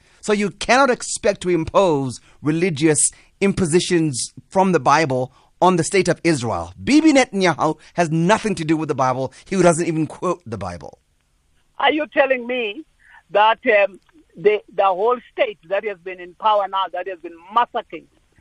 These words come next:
Speaker 2: the Palestinians, has got nothing to do with the, with, with the Jewish faith?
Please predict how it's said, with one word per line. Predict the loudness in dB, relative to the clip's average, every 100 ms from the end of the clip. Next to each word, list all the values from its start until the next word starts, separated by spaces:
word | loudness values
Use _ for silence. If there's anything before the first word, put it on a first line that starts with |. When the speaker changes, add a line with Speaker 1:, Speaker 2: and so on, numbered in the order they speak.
| _
Speaker 2:
the | -12 -4
Palestinians, | -2 -2 -6 -12 -12 -10 -10 _ _ _ -6
has | -4
got | -2 -4
nothing | -2 -4 -4 -10
to | -12
do | -4 -2 -2 -8 _ _ -8
with | -2 0 -2 -6
the, | -2 -2 -4
with, | -4 -2
with | 0 -2
the | -2
Jewish | -8 -4 -4 -4
faith? | -8 -8